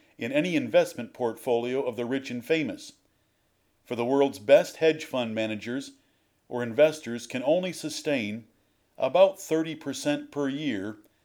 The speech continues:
over time. Want of judgment, as it is used in this proverb, is the lack of good sense. It is foolish vulnerability to ideas that will not work.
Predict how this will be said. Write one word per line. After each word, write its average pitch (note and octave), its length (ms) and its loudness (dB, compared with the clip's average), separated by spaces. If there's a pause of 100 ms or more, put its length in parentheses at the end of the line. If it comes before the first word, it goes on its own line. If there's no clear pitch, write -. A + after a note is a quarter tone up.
(200)
over B2+ 280 -2
time. G#2 480 -6 (1800)
Want D3+ 420 0
of C3+ 200 -4
judgment, A2+ 600 0 (240)
as A#2 220 0
it A#2 80 -8
is A2 160 -8
used C3 320 -2
in A2+ 80 -6
this B2 160 -8
proverb, G#2+ 560 -2 (560)
is B2 200 -8
the A2 100 2
lack C#3 360 4
of G2+ 140 -10
good C3+ 220 0
sense. F2 520 -6 (880)
It B2 160 -6
is A#2+ 160 -8
foolish F#3 460 -2
vulnerability B2+ 920 2
to C#3 240 -4
ideas B2 680 0 (420)
that A2 180 0
will C#3+ 260 2
not D#3+ 260 4
work. D#3+ 380 2